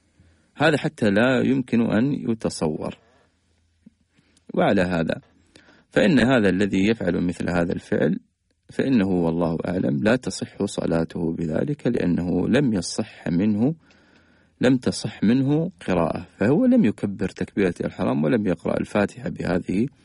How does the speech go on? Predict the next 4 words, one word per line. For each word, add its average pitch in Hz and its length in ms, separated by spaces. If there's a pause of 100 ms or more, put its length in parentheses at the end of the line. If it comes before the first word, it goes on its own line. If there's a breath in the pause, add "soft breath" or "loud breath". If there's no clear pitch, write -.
(640 soft breath)
القراءة، 90 600 (100)
وهذا 151 300
خطأ - 680 (380)
شائع 131 760